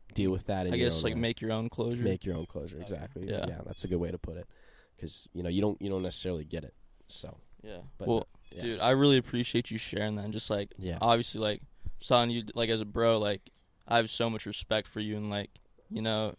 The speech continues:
Speaker 2: you're just
Speaker 1: Thank
Speaker 2: like,
Speaker 1: you.
Speaker 2: I'm really proud of you, dude.
Speaker 1: Thank
Speaker 2: Like,
Speaker 1: you.
Speaker 2: you're, you're an awesome guy.
Speaker 1: <laughs>
Speaker 2: I guess.
Speaker 1: Appreciate that.
Speaker 2: Yeah, man. Um,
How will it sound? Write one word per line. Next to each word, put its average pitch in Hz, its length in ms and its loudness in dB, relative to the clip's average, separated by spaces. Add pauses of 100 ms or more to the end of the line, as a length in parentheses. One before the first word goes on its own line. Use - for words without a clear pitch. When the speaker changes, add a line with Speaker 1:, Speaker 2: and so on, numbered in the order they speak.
(320)
Speaker 2:
you're 127 160 -2
just 127 180 0
Speaker 1:
Thank 120 120 6
Speaker 2:
like, 110 100 0
Speaker 1:
you. - 60 -4
Speaker 2:
I'm 120 200 2
really 120 200 2
proud 113 300 4
of 120 60 -2
you, 107 140 -6
dude. 107 180 -2
Speaker 1:
Thank 107 140 2
Speaker 2:
Like, 104 220 -2
Speaker 1:
you. - 60 -6
Speaker 2:
you're, 117 140 0
you're 120 180 -2
an 113 60 0
awesome 107 380 0
guy. 107 300 0 (100)
Speaker 1:
<laughs> 98 200 -14
Speaker 2:
I 123 80 2
guess. 135 320 4
Speaker 1:
Appreciate 101 340 -14
that. - 160 -18
Speaker 2:
Yeah, 143 160 0
man. 110 220 -2 (220)
Um, 117 460 2